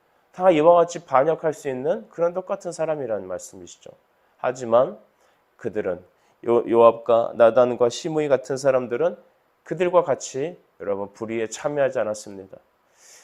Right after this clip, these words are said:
시냇가에 심기한 나무, 그것은 그들 스스로의 의가 아니라 하나님의 도우심과 은혜였습니다. 여러분, 이 아침에도 성령의 인도를 받는 여러분 되시기 바랍니다. 로마서 팔 장은 뭐라 말합니까?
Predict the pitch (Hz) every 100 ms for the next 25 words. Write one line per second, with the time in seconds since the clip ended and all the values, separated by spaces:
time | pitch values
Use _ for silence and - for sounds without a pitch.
0 | _ - - 170 170 160 143 135 143 123
1 | 123 110 101 90 90 85 _ 117 107 -
2 | 127 - _ _ 117 113 110 147 - 143
3 | 127 101 98 104 92 90 139 - _ -
4 | 123 123 113 110 120 131 104 101 101 101
5 | 98 104 123 104 101 101 - - 92 -
6 | - _ _ _ - 117 110 107 104 104
7 | - 117 107 - 127 113 135 131 _ -
8 | - - - 160 165 170 160 120 113 120
9 | 113 107 98 107 104 98 92 101 95 92
10 | 90 87 90 - - 113 113 113 120 127
11 | 117 113 107 104 101 101 98 95 90 -
12 | 135